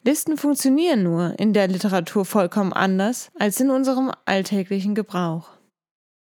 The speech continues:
In der Forschung zu literarischen Listen hat sich durchgesetzt, Liste als wertneutralen Oberbegriff zu verwenden, unter dem sich auch speziellere Formen wie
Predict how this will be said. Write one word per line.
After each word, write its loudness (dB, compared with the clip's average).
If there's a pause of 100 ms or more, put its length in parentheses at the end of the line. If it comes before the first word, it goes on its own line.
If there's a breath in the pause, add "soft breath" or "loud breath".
(280)
In 4
der 4
Forschung -2
zu -2
literarischen -2
Listen -4 (380 loud breath)
hat -2
sich -4
durchgesetzt, -2 (160)
Liste -2 (420 loud breath)
als -2
wertneutralen 0
Oberbegriff -2
zu -4
verwenden, 0 (180)
unter 0
dem 2
sich -2
auch -2
speziellere 0
Formen -2
wie -4